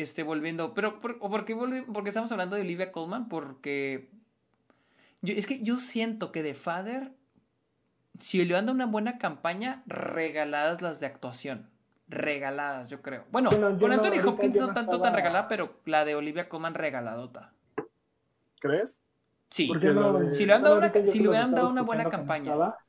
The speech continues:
Speaker 1: C-, ¿cómo, Eric?
Speaker 2: Yo,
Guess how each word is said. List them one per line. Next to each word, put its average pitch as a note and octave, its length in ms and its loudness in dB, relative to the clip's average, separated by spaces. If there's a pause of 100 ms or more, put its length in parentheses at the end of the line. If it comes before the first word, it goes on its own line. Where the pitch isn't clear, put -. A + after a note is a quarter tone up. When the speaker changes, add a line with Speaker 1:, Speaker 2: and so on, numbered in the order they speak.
(400)
Speaker 1:
C-, G#3+ 140 -14
¿cómo, G3 200 2
Eric? C#4+ 320 -2 (1500)
Speaker 2:
Yo, F3 400 6